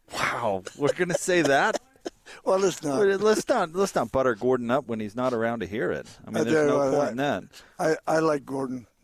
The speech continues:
Speaker 2: you know, I mean,
Speaker 1: Oh,
Speaker 2: he,
Speaker 1: Gordon's the
Speaker 2: he,
Speaker 1: best.
Speaker 2: he
Speaker 1: Oh, Gordon's with us. Gordon, we were saying nothing but nice, nice things
Speaker 2: Gordon
Speaker 1: about
Speaker 2: is
Speaker 1: you.
Speaker 2: controversial,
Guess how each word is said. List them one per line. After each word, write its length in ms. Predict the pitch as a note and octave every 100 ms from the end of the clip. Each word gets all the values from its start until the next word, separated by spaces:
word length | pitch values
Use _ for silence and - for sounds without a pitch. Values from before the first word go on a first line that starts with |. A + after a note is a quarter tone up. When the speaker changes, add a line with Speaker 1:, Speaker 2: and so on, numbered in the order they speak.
| -
Speaker 2:
you 160 | C3+
know, 200 | C3 C3
I 20 | B2+
mean, 100 | C#3
Speaker 1:
Oh, 160 | A#3 F3
Speaker 2:
he, 60 |
Speaker 1:
Gordon's 260 | C#3 G3+ E3+
the 80 | D3
Speaker 2:
he, 60 | F3+
Speaker 1:
best. 340 | G#3 - -
Speaker 2:
he 360 | G#3+ A#3 E3+ G3+ _ _ -
Speaker 1:
Oh, 140 | G3+
Gordon's 360 | G#3+ C#4 C#4+ A3
with 220 | B3 A3+
us. 320 | C#3 F#2+ - -
Gordon, 260 | G3 F3
we 80 | E3
were 100 | D#3+
saying 240 | - E3+
nothing 240 | E3+ E3+ E3+
but 100 | D#3+
nice, 200 | E3 D3 C#3
nice 280 | D3+ D#3 -
things 120 | E3+
Speaker 2:
Gordon 300 | F#3+ C4 -
Speaker 1:
about 100 | G#3
Speaker 2:
is 140 | F3+ F3+
Speaker 1:
you. 60 | -
Speaker 2:
controversial, 1000 | G3 G3 - F3 E3+ D#3 - B2+ C3